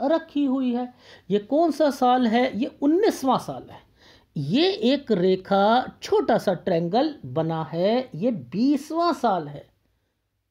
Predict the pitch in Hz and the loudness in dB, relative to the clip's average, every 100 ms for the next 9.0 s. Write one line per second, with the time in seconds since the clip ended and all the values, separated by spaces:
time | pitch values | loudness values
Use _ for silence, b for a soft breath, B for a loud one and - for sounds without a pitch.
0 | _ _ _ _ _ _ _ _ _ _ | _ _ _ _ _ _ _ _ _ _
1 | _ _ _ - 175 - 302 285 214 - | _ _ _ -2 -2 2 0 2 -2 -2
2 | 151 247 117 151 190 226 - 311 330 285 | -2 -2 -2 -4 0 -2 -2 0 0 2
3 | 233 202 151 151 - _ _ _ _ _ | 0 -2 -6 -12 -16 _ _ _ _ _
4 | _ _ _ _ _ b b - 143 202 | _ _ _ _ _ b b -8 -2 2
5 | 466 453 320 - 285 311 196 165 208 285 | 4 4 2 2 2 4 4 4 4 2
6 | 277 349 392 - 349 247 214 208 180 208 | 0 0 0 2 0 4 4 4 2 2
7 | 247 254 240 233 - 277 269 233 151 131 | 2 0 0 0 0 0 2 0 2 0
8 | 196 247 381 226 208 202 170 208 262 311 | 2 2 0 0 2 2 2 2 2 0